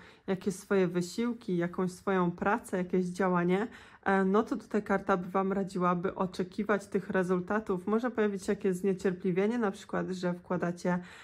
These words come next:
em, tą swoją energię i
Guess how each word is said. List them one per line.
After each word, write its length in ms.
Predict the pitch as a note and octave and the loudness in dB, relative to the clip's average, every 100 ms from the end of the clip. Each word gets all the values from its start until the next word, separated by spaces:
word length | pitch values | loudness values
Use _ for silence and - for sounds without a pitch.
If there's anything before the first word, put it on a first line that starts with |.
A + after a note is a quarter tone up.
| - - | -14 -2
em, 600 | F3+ F3+ F3+ F3+ F3 - - - - F3+ | 2 4 4 4 2 -2 -10 -14 -10 0
tą 200 | F#3+ F#3 | 2 2
swoją 320 | - G3 F#3 | 2 4 4
energię 480 | F#3 F#3 F3+ F#3 - - | 4 2 0 -2 -2 -2
i 300 | F#3+ F#3+ | 0 2